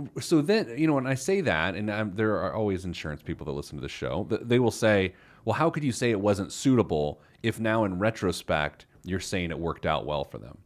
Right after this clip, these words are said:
That's a fair question, but that's not how suitability, th-, that, that's not best interest of the client.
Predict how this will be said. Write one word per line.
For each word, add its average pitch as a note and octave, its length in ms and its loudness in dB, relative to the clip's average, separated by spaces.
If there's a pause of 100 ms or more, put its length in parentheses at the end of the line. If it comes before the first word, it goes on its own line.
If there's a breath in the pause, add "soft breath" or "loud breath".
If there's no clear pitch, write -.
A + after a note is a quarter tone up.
That's D3+ 200 -4
a E3 40 4
fair D#3 280 -2
question, G2+ 640 -4 (320 loud breath)
but A2+ 180 -4
that's B2+ 320 0
not A2+ 240 0
how A2 140 0
suitability, F2 880 -2 (380 soft breath)
th-, G2+ 180 -12
that, C3+ 240 -2
that's D3 180 2
not G2+ 260 -4
best G#2+ 280 0
interest G2+ 340 -6
of E2 80 -8
the D#2+ 100 -6
client. G#2+ 320 -2